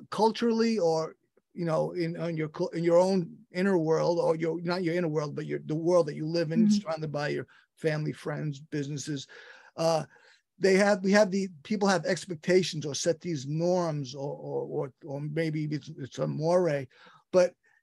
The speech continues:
Speaker 1: if it's, if it's in, in conflict with our values, and we're su-, and we will, we're succumbing to, to that external thing, resentment gets built up and built up. And people don't talk about that.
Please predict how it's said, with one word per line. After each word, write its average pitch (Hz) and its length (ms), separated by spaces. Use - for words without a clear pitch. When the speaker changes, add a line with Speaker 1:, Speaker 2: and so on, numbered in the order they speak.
Speaker 1:
if 202 220
it's, 208 280
if 190 180
it's 208 220
in, 185 160
in 185 160
conflict 214 640
with 180 140
our 165 180
values, 147 840
and 170 200
we're 185 160
su-, 190 260
and 175 180
we 170 280
will, 170 360
we're 160 100
succumbing 196 520
to, 160 140
to 156 140
that 156 180
external 180 460
thing, 175 280
resentment 175 760
gets 151 340
built 180 320
up 175 240
and 120 180
built 175 280
up. 160 160
And 156 80
people 320 200
don't 381 160
talk 247 320
about 131 300
that. 127 260